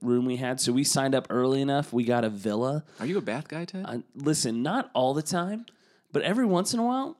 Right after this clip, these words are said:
Speaker 1: I, I think a good bath is a good thing to have. Like
Speaker 2: Because I definitely called it an early night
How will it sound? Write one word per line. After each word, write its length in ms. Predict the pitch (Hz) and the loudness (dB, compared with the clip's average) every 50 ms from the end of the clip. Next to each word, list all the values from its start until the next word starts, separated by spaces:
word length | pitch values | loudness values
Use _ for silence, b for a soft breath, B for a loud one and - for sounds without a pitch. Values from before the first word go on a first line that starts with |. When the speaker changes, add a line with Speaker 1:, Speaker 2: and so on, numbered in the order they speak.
| - - | -10 -8
Speaker 1:
I, 80 | 277 - - - - _ _ _ _ - | -8 -8 -10 -16 -20 _ _ _ _ -4
I 100 | 226 254 | -2 0
think 260 | 294 320 - - - - - - | 0 0 -2 -2 -8 -16 -14 -10
a 80 | - 170 | -10 -6
good 280 | 143 - 190 240 202 | 2 4 4 4 6
bath 280 | 165 180 196 254 247 247 | 6 4 4 4 2 2
is 120 | 196 180 | 2 2
a 60 | 185 180 | 2 2
good 240 | 170 190 214 214 | 4 2 2 4
thing 200 | - 226 220 226 | 2 2 2 2
to 60 | 233 208 | 2 4
have. 320 | 190 214 277 294 202 160 | 4 4 4 2 2 2
Like 220 | 151 143 135 110 - B B B B | 2 2 2 0 -4 B B B B
Speaker 2:
Because 260 | 139 127 143 127 - - - | -2 0 0 0 2 2 2
I 100 | 147 185 | 2 2
definitely 640 | 160 123 120 127 131 131 135 127 120 113 104 101 | 2 2 2 2 2 0 -2 -4 -4 -4 -4 -4
called 380 | 92 - - - 107 110 110 104 | -6 -8 -6 -4 -2 -2 -2 -2
it 140 | 107 104 - | -4 -4 -4
an 100 | 104 95 | -6 -4
early 180 | 104 101 98 | -4 -2 -2
night 300 | 92 92 92 90 90 - | -2 -2 -2 -2 -2 -6